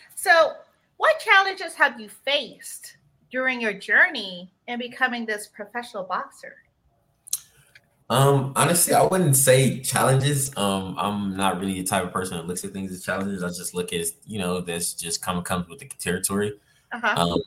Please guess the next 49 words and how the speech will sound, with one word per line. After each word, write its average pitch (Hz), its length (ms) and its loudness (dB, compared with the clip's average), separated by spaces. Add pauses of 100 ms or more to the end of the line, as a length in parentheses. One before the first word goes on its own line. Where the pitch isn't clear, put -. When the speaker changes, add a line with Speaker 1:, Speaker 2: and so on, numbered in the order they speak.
(100)
Speaker 2:
so 87 340 0
as 87 280 2
a 82 100 -4
boxer, 82 640 0
um, 80 300 -8
being 85 300 -4
that 80 180 -2
I'm 80 140 -10
thirty-two, 85 560 -4
I - 20 -2
started 82 460 -4
at, 78 240 -8 (100)
you 110 120 -2
know, 87 360 -2
late, 82 400 -6 (160)
late 92 420 -6
thirty. 85 380 -4 (540)
Um, 73 500 -8
you 131 80 2
know, 107 120 4
obviously 98 500 4
you're 82 220 -2
not 85 340 -6
really 90 180 -4
looking 85 280 -4
at 82 120 -8
me 85 160 -8
to 80 80 -14
be 87 140 -10
someone 82 340 -8
that's, 80 320 -8
you 95 80 -8
know, 90 140 -2
just - 240 -6
starting 82 320 -6
out 82 100 -8
their 80 120 -16
journey. 82 260 -12
I'm 76 100 -18
kinda 85 220 -8
supposed - 300 -10
to 80 60 -18
be 78 280 -20 (1000)
way 98 300 2
further 90 420 0
along 87 340 0
and 82 80 -10
established. 85 540 -2
So, 82 260 -6